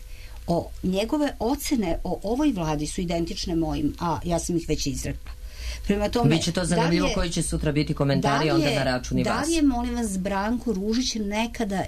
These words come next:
Speaker 1: imao primedbu na rad vlade i premijera? A da li je Branko Ružić u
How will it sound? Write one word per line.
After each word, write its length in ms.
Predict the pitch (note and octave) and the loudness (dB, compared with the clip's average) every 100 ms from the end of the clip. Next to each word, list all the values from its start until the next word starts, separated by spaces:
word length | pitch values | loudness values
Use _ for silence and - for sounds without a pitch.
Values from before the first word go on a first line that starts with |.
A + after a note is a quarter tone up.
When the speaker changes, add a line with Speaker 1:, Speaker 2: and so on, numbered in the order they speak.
| - | 0
Speaker 1:
imao 400 | G#3+ A3+ G3 F3 | 2 2 0 -4
primedbu 760 | - G#3 A3+ A#3 A3+ G#3+ F3+ - - - | -2 2 2 2 0 -2 -2 -8 -10 -2
na 180 | F#3 F3+ | 0 0
rad 300 | G3 G#3 G3 | 0 -2 -2
vlade 440 | E3+ E3 F3+ F#3+ | -2 0 0 -2
i 80 | G3+ | -4
premijera? 640 | - F3 F3 D#3 C#3+ C#3 G2+ - - - | -4 -2 0 0 0 -4 -6 -10 -12 -2
A 140 | D#3 | -2
da 160 | F3 C4 | 0 0
li 100 | E4+ | 0
je 80 | |
Branko 420 | C4 A#3+ C4+ C#4 C#4 | 2 2 2 2 0
Ružić 460 | G3 G3 A3 - - - - | -2 -2 -2 -4 -8 -10 -4
u 160 | F3+ | -2